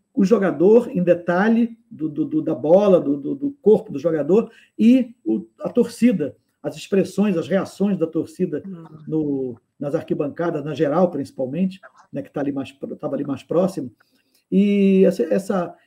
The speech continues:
Speaker 1: experiência do Canal cem tá incorporada no, no Subterrâneos através do Armando Barreto, que era o, o,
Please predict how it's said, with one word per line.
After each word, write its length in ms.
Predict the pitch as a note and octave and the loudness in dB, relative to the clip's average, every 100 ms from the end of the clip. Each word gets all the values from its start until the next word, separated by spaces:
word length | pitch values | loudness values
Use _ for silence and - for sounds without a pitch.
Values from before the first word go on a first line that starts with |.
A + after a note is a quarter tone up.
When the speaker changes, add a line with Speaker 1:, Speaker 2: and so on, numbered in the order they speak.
| _ | _
Speaker 1:
experiência 680 | - - G3 F#3 A#3+ - F3+ | -6 2 6 6 4 2 -2
do 100 | E3+ | -2
Canal 300 | E3+ D3+ D3 | -4 -4 -4
cem 400 | - F#3 G#3+ - _ _ | 0 0 0 -4 _ _
tá 160 | G3+ A3+ | 0 2
incorporada 840 | A#3 A#3 - - D#3+ F3+ F#3 G3+ - _ _ | 2 0 0 0 0 0 -2 -4 -8 _ _
no, 600 | E3+ F3+ F3 E3 D#3 D3+ | -2 0 2 0 -2 -4
no 220 | D3+ D#3+ | -4 -4
Subterrâneos 680 | - D#3+ - D#3 D#3+ G3+ F#3+ _ _ _ | -4 -6 -2 -2 0 0 -2 _ _ _
através 680 | - G#3 G#3+ F3 D3 F3 F#3 | -10 -6 -2 0 4 6 4
do 140 | F3+ F#3+ | 0 -2
Armando 320 | D#3 E3 E3+ | -2 -4 -2
Barreto, 460 | F#3+ C#3+ E3 E3+ | -2 -2 -4 -6
que 100 | - | -6
era 120 | E3 E3 | -2 0
o, 60 | |
o, 500 | D3 B2+ C#3+ C#3 B2 | -2 -6 -8 -10 -12